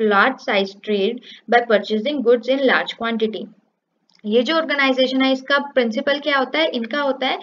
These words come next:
कि जो लोग अपने छोटे-छोटे savings को save करके रखते हैं उनको इकट्ठा किया जाए और उनको वो पैसे दिए जाएं जिनको क्या है, उनकी ज़रूरत है, जिनको पैसे की ज़रूरत है, ताकि वो लोग जो ज़रूरतमंद लोग हैं वो उससे कुछ benefit उठा सकें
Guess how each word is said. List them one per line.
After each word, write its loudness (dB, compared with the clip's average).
कि 4
जो 4
लोग 4
अपने -2
छोटे-छोटे -4
savings 0
को -2
save 2
करके 0
रखते -2
हैं -4
उनको 0
इकट्ठा -2
किया 0
जाए 2
और 2
उनको 2
वो 2
पैसे 0
दिए 2
जाएं 2
जिनको 0
क्या 0
है, -2
उनकी 2
ज़रूरत 6
है, 4
जिनको -2
पैसे 0
की -6
ज़रूरत 2
है, 4
ताकि 0
वो 4
लोग 2
जो -8
ज़रूरतमंद -2
लोग 0
हैं -2
वो 4
उससे -4
कुछ -6
benefit -2
उठा -2
सकें -4